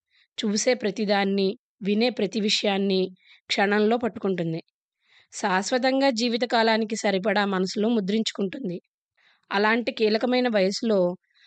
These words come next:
కథలు వారి వికాసానికి బాటలు వేస్తాయి. చిన్నతనంలో కల్పనాశక్తి, సన్నివేశాన్ని ఊహించుకోగలగడం,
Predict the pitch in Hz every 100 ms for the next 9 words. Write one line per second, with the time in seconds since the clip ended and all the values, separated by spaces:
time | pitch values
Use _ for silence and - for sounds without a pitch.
0 | _ - 202 190 254 285 277 233 196 185
1 | 226 233 240 233 220 180 165 214 208 185
2 | - 185 190 _ _ _ _ _ _ _
3 | - - 214 254 294 277 269 247 220 214
4 | 233 _ - 196 190 220 226 220 208 -
5 | 220 220 _ _ _ _ - - 208 240
6 | 269 262 269 262 240 208 220 214 - 214
7 | 208 202 202 196